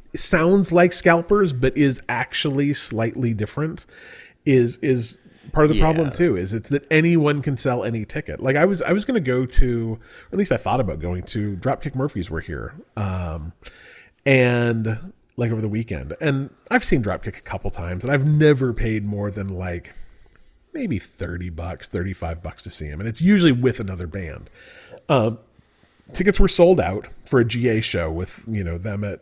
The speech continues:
Speaker 1: Hard Rock, so a couple hundred people probably. And on the resale market, the ticket prices were double. It was, like, eighty bucks plus a ticket
Speaker 2: Yeah,
Speaker 1: fee.
Speaker 2: it's crazy.
Speaker 1: I'm like, "I'm not gonna pay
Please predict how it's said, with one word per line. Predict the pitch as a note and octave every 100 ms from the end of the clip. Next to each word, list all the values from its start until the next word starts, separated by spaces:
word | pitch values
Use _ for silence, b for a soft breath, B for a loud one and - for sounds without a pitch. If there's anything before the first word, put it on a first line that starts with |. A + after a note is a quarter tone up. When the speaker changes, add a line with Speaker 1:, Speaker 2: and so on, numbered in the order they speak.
| -
Speaker 1:
Hard | - G#2 E2
Rock, | - -
so | - F2 F2 C3+ - _ _ _ _ -
a |
couple | G3+ D#3+
hundred | - G#2+ G#2
people | E2 D#2 D2+
probably. | - C#2+ C2 C#2 E2+ - b b b b b _
And | - E3 D#3+
on | E3
the |
resale | D#3 F#3 -
market, | F#3+ D#3+ D#3
the |
ticket | - - -
prices | G3 -
were | F3
double. | D3 G#2+ G#2+ C3 -
It | -
was, | B2+
like, | C3 B2+ -
eighty | D#3 F3 E3
bucks | D3 D3 -
plus | - - F3+ F3
a |
ticket | E3 G3+ -
Speaker 2:
Yeah, |
Speaker 1:
fee. | E2 F2+
Speaker 2:
it's | F#2 -
crazy. | G2+ F#2 -
Speaker 1:
I'm |
like, | F#3+ G#3+
"I'm | F#3
not | A3 A#3+
gonna | A3+
pay | - G#3 G#3 G3 E3